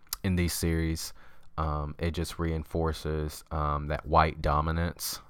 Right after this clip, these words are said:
Um, and I always, I, I never thought of Breaking Bad about like that. I just thought it was just, like, this show about a white guy, but, um, th-, it just made me think about, yeah, his relationship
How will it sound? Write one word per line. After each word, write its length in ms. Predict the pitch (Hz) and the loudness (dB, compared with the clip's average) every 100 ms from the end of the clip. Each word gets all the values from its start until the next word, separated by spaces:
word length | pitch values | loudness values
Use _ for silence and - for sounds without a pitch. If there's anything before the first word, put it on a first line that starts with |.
| - 85 | -6 -2
Um, 260 | 80 78 | 0 0
and 120 | 101 | 4
I 40 | 113 | 6
always, 440 | 156 156 - - - - | 6 4 2 -6 -12 -6
I, 240 | 104 117 123 | -4 2 4
I 40 | |
never 240 | 139 139 117 | 4 4 6
thought 260 | 110 107 | 8 8
of 100 | 95 | 8
Breaking 300 | 87 82 85 | 4 2 2
Bad 240 | 80 78 76 | 2 2 4
about 300 | 80 80 - | 4 4 4
like 260 | 82 - | 2 2
that. 300 | 80 78 - - - - - | 0 0 -2 -10 -18 -18 -4
I 80 | 90 | 0
just 180 | 95 - | 0 4
thought 160 | 87 | 4
it 100 | 85 | 4
was 100 | 80 | 0
just, 220 | - - | -4 0
like, 160 | 80 - | -2 0
this 140 | 82 | -2
show 240 | - 80 78 | 0 2 2
about 220 | 76 76 | 4 2
a 40 | |
white 300 | 76 78 78 | 2 2 2
guy, 220 | - 76 73 | 0 0 0
but, 400 | - 73 71 - - - - | 0 0 -2 -6 -20 -14 0
um, 480 | 76 73 143 71 - _ _ - | 2 2 0 -4 -10 _ _ -4
th-, 120 | - | 0
it 120 | 87 | 0
just 220 | 90 85 | 0 0
made 160 | 87 82 | 2 2
me 120 | 78 - | 0 2
think 220 | 90 90 | 2 2
about, 440 | 82 78 73 71 - | 2 4 4 2 -2
yeah, 260 | 95 92 82 | 2 4 6
his 260 | 82 78 - | 4 0 0
relationship 880 | 80 82 - 80 80 - 80 78 | 2 0 0 -2 -2 -2 0 0